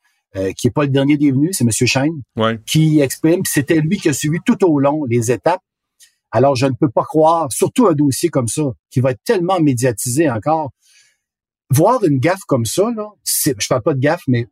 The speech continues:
Speaker 1: voir, euh,
Speaker 2: Mais c'est, c'est une gaffe. Si
Speaker 1: un
Speaker 2: c'est
Speaker 1: événement
Speaker 2: vrai.
Speaker 1: comme ça,
Speaker 2: Ouais.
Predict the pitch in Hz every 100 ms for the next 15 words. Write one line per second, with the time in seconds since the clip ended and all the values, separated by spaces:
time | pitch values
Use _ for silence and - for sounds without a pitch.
0 | _ _ _ - - 110 175 185 135 120
1 | 107 98 113 90 160 117 - 139 104 131
2 | 104 - 202 175 - 220 247 117 123 -
3 | 185 240 - 110 107